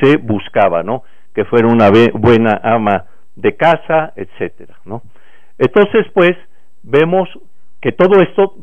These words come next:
tenía, pues, un significado, un porqué y demás. Ahora, rápidamente vamos a ver algo, vemos el nacimiento, ahora antes de entrar a la muerte vamos a ver algo relacionado con enfermedades.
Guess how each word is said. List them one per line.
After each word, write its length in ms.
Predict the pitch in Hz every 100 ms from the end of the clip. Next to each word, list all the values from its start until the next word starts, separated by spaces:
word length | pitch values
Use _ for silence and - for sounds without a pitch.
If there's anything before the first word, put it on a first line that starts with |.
| - -
tenía, 380 | 127 214 220
pues, 260 | - 160 -
un 100 | 160
significado, 840 | - 123 110 - 101 139 135 117 - - - -
un 180 | 143
porqué 520 | - 113 107 - 127 107
y 80 | 107
demás. 320 | 92 50 50 - - - - - -
Ahora, 360 | 220 262 254 226 -
rápidamente 680 | 170 208 214 175 156 180 -
vamos 360 | 151 160 156 -
a 80 | 143
ver 300 | 139 120 131 - - - -
algo, 460 | - 127 143 175 - - - - 127
vemos 380 | 127 127 127
el 80 | 123
nacimiento, 640 | 127 - 165 185 180 185 123
ahora 300 | 120 139 151
antes 240 | 151 135
de 80 | 120
entrar 220 | 104 131
a 80 | 143
la 80 | 160
muerte 320 | 135 135 147
vamos 260 | 131 127 110
a 40 | 101
ver 160 | 113
algo 220 | 110 117
relacionado 560 | 113 101 98 98 101 110
con 160 | 113 107
enfermedades. 640 | 107 135 156 202 233